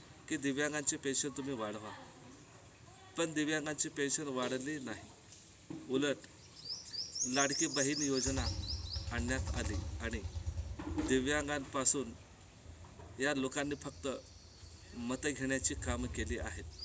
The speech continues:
तर मी जे काही बोलतो हे सगळ्यांनाच कळतं असं नाही. याकरिता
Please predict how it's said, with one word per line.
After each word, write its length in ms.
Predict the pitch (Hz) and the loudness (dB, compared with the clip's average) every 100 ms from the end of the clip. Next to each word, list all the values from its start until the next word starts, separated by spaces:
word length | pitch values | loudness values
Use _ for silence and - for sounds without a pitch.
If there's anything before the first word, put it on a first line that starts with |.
| - - - - - - - - - - - - - - - - - - - - - - - - - - - - - | -8 -6 -4 -4 -2 -2 0 0 0 -2 0 0 0 0 0 -2 -2 -4 -4 -4 -4 -2 -4 -4 -4 -6 -6 -6 4
तर 180 | 170 160 - - - - - - - - - 143 | 6 6 0 -6 -8 -8 -8 -8 -6 -4 -4 -2
मी 180 | 151 170 | 0 4
जे 180 | 156 160 | 4 4
काही 280 | 160 156 | 2 2
बोलतो 540 | 151 123 123 - 110 101 - - - - - - - - - - - - - - - | 2 2 0 0 -6 -6 -12 -14 -14 -14 -16 -18 -18 -18 -18 -18 -18 -20 -20 -18 -8
हे 100 | 175 | 12
सगळ्यांनाच 640 | - 160 131 147 151 170 - | 12 12 10 2 2 6 6
कळतं 400 | 147 143 151 113 | 6 0 -2 2
असं 240 | - 104 | 2 2
नाही. 200 | 101 - - - - - - - - - - - - - - - - - - - - - - - - - - - - - - - - - - - - - 135 | -6 -8 -12 -16 -10 -8 -6 -6 -6 -4 -4 -4 -2 -2 -2 -4 -4 -6 -4 -4 -2 -2 -2 -4 -4 -6 -8 -8 -8 -10 -14 -14 -14 -14 -14 -12 -8 2 6
याकरिता 600 | 143 - 147 143 143 | 6 4 0 0 0